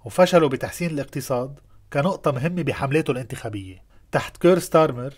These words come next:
قدم حزب العمال نفسه كبديل فعال وبراغماتي عن حزب المحافظين. تخلى ستارمر عن توجهات الحزب اليسارية اللي كرسها زعيم الحزب السابق جيريمي كوربن، وتراجع عن بعض المشاريع اليسارية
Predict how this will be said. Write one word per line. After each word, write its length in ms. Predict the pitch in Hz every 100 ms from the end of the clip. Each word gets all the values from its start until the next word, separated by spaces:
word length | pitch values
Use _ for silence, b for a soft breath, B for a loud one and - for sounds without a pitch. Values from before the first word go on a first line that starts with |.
| _ -
قدم 240 | 170 165
حزب 260 | 151 160 147
العمال 380 | 135 131 151 147
نفسه 280 | 165 - 151
كبديل 460 | 139 131 127 170
فعال 480 | - 139 120 147 135
وبراغماتي 840 | 127 - 147 120 151 160 135 156 - -
عن 160 | 147
حزب 260 | 143 185 160
المحافظين. 580 | 151 123 131 107 101 95 _ _ - -
تخلى 320 | - 165 170
ستارمر 400 | 143 - 170 160
عن 140 | 131 120
توجهات 440 | 131 127 135 156
الحزب 280 | - 139 135
اليسارية 640 | 123 139 139 139 151 120
اللي 140 | 113 117
كرسها 360 | 120 151 147
زعيم 280 | 120 123 147
الحزب 300 | 131 147 135
السابق 360 | 117 - 139 113
جيريمي 340 | 110 143 127
كوربن، 420 | - 131 117 107 127 - - -
وتراجع 460 | 131 127 170 165 160
عن 140 | 135
بعض 200 | 147 156
المشاريع 460 | 131 123 139 147 135
اليسارية 720 | 127 156 - 139 135 110 120